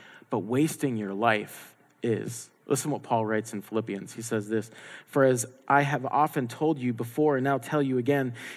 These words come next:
even with tears, many live as enemies of the cross. Their destiny is destruction." Now listen to how he describes these people. "You do not want this to be the description over your life."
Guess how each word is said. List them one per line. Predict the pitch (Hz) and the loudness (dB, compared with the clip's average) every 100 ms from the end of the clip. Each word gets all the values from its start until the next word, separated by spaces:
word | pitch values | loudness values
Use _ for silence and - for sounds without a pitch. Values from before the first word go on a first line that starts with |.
| - - | -6 4
even | 170 175 147 | 6 6 4
with | 135 123 - | 2 0 -4
tears, | - 185 151 123 | 6 6 6 2
many | 143 165 175 | 2 4 4
live | 143 151 135 | 8 8 8
as | 127 151 | 2 0
enemies | 151 156 135 | 0 2 2
of | 131 | 0
the | 113 | -2
cross. | 117 156 156 123 | -2 2 2 2
Their | 156 143 | 2 2
destiny | 123 160 165 160 151 | 6 4 4 0 2
is | 135 | 2
destruction." | 113 120 - 160 147 131 117 | 0 -6 0 0 2 -2 0
Now | |
listen | 131 160 214 | 2 2 8
to | 202 | 8
how | 170 180 | 10 8
he | 156 160 | 6 2
describes | 147 143 - - 180 151 131 127 120 - - - | 2 -2 -6 4 6 8 6 2 -4 -14 -10 -2
these | 151 | -2
people. | 120 156 127 117 - - - - - | 2 2 2 -2 -4 -18 -20 -20 -10
"You | 135 151 214 | 2 8 8
do | 214 214 233 | 8 6 6
not | 208 196 196 190 | 8 10 10 8
want | 185 180 170 | 6 4 6
this | 165 180 - | 6 6 4
to | 170 | 0
be | 143 165 170 | 2 4 6
the | 170 | 4
description | 151 143 - 170 - 160 156 | 2 0 2 2 4 0 2
over | 156 147 147 | 6 6 8
your | 143 135 | 6 6
life." | 123 110 117 - | 4 0 -8 -16